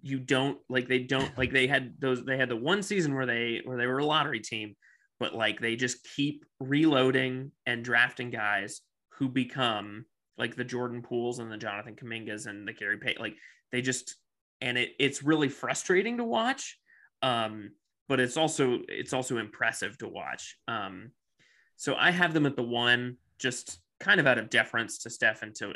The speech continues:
to what they did last year. Um, but again, I look at y'all's picks. I look at, I look at all these, like, I think there's a case to be made for, I think that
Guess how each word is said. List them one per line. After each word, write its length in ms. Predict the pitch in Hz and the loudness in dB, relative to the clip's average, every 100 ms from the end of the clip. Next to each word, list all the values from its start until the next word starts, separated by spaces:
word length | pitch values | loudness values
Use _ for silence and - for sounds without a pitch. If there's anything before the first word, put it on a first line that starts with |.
| - | -10
to 100 | 110 | -8
what 160 | 107 | -6
they 80 | 98 | -8
did 220 | 98 107 | -6 -6
last 360 | 95 95 113 - | -4 -4 -4 -4
year. 380 | 135 131 127 127 _ _ _ _ - | 0 0 0 -4 _ _ _ _ -6
Um, 500 | 117 107 98 95 117 _ _ _ _ - _ _ _ _ _ _ - | -4 -4 -6 -12 -16 _ _ _ _ -20 _ _ _ _ _ _ 0
but 120 | 120 | 2
again, 200 | 123 127 | 4 4
I 100 | 120 | 4
look 240 | 147 160 | 4 4
at 100 | 151 | 2
y'all's 300 | - 120 135 | 2 0 0
picks. 320 | - 143 - 113 | 0 0 0 -4
I 40 | |
look 220 | 113 117 | -4 -6
at, 120 | 113 - 120 | -6 -8 -8
I 60 | |
look 240 | 117 120 120 | -6 -4 -4
at 80 | |
all 180 | 107 120 | -4 -2
these, 200 | 120 131 - | -2 -4 -4
like, 200 | 117 107 - _ _ - _ _ _ _ _ - - | -6 -6 -12 _ _ -20 _ _ _ _ _ -18 0
I 100 | 127 | 2
think 200 | 143 160 | 4 4
there's 160 | 139 127 | 4 2
a 60 | |
case 260 | 120 135 127 | 0 0 -2
to 80 | 127 | -2
be 80 | 117 | -4
made 340 | 113 104 101 | -2 -2 -4
for, 240 | - 95 - | -6 -6 0
I 100 | 139 | 0
think 160 | 196 | 2
that 100 | 175 | 2